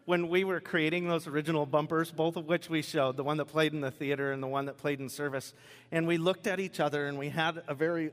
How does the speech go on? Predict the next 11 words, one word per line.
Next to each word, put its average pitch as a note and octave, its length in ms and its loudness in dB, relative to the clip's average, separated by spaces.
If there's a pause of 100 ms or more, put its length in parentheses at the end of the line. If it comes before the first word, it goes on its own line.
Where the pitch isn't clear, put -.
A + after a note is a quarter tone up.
honest, E3 540 -4 (2500)
genuine F3+ 540 -2
conversation C#3+ 840 -6 (500)
saying, C3 540 -8 (280)
"We G3 160 -8
can't G#3 300 -4
put E3 140 -12
these D3 180 -8
words C#3+ 320 -6
on C#3 180 -4
screen." D#3 540 -4